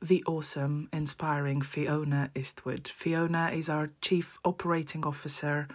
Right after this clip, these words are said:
of our Midway attractions and resort theme parks globally, a great mentor,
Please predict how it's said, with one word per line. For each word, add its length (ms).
of 160
our 160
Midway 720
attractions 720
and 180
resort 400
theme 240
parks 380
globally, 640
a 80
great 400
mentor, 680